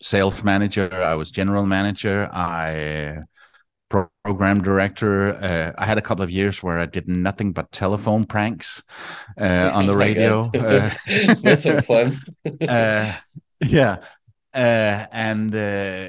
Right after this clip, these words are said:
Speaker 1: y-, yeah. It, and, and that was all in, in studios. But now I'm,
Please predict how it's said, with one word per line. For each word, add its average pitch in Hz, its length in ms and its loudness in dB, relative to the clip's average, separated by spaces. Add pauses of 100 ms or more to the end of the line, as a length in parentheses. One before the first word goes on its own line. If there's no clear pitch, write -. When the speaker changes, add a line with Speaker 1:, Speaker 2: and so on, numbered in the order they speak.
(840)
Speaker 1:
y-, 196 80 -12
yeah. 107 1200 2 (240)
It, 107 240 0
and, 104 200 2
and 101 160 0
that 123 140 2
was 117 160 2
all 110 240 2
in, 95 240 0
in 92 160 -6
studios. 90 500 0
But 92 200 -4
now 104 420 0
I'm, 87 300 -8